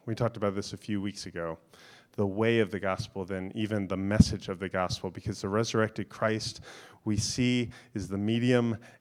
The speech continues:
and the message himself. Jesus is the good news. That God would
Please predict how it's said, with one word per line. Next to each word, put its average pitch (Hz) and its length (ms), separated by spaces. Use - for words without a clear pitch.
and 110 440
the 101 80
message 98 480
himself. 92 840
Jesus 117 440
is 113 140
the 104 140
good 104 200
news. 101 600
That - 120
God 131 400
would 117 300